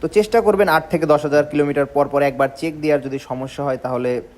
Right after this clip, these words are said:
বারবার ক্লিন করতে হবে। তো এছাড়া ফ্রন্টের ক্যালিপারটা, ওয়াও, দেখতেই পাচ্ছেন ফ্রন্টের ক্যালিপারের অবস্থাটা কি,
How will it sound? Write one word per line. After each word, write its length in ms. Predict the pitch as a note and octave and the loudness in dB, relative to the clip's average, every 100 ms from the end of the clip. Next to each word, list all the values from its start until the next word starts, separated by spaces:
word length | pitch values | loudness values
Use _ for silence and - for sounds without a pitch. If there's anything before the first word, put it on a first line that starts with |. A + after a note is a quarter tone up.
| _ _ _ - - - | _ _ _ -20 -16 -2
বারবার 260 | B2 B2+ C3 - - - | 0 2 0 -2 -20 -6
ক্লিন 180 | D3+ D3 C#3 | -2 0 0
করতে 180 | B2+ C3 | 0 0
হবে। 160 | A#2+ D3+ - - - | 0 -2 -8 -20 -14
তো 60 | - | -10
এছাড়া 240 | B2 C#3 C#3 C3+ | -6 -2 -2 0
ফ্রন্টের 400 | D3+ D#3 D3+ D#3 D3+ | 0 0 0 -2 0
ক্যালিপারটা, 640 | C3+ B2+ B2 A#2+ - A#2+ A#2+ A#2+ A#2 | -2 0 -2 -4 -2 0 0 0 -2
ওয়াও, 260 | A#2+ G#2+ G#2 G#2+ | -2 -2 -4 -8
দেখতেই 260 | A#2 B2 A#2 | -10 -8 -8
পাচ্ছেন 280 | A2+ - A2+ - | -8 -10 -12 -8
ফ্রন্টের 300 | A#2 A#2 A2+ | -8 -6 -6
ক্যালিপারের 420 | A2+ A2 A2 A2 A2 | -6 -6 -6 -4 -6
অবস্থাটা 380 | A2 A2 A2 A2 | -6 -8 -10 -10
কি, 100 | G#2+ | -12